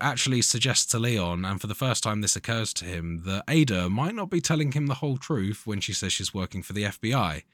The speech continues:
And in fact, Annette goes on to suggest that she's in fact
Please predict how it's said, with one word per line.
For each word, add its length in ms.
And 100
in 120
fact, 500
Annette 300
goes 200
on 160
to 140
suggest 460
that 100
she's 260
in 100
fact 360